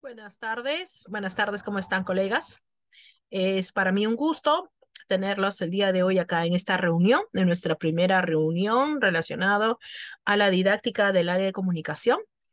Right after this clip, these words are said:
Creo que es un curso que muchos han estado esperando también para ver cómo planteamos estas propuestas de abordaje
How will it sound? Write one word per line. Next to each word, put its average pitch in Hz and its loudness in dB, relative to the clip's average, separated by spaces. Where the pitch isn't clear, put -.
Creo 190 -2
que 190 -6
es 185 -6
un 202 -8
curso 190 -4
que 180 0
muchos 180 0
han 175 -2
estado 175 0
esperando 180 -4
también 196 -2
para 175 -4
ver 185 2
cómo 190 -6
planteamos 226 -2
estas 196 -6
propuestas 208 -2
de 180 -4
abordaje 202 -2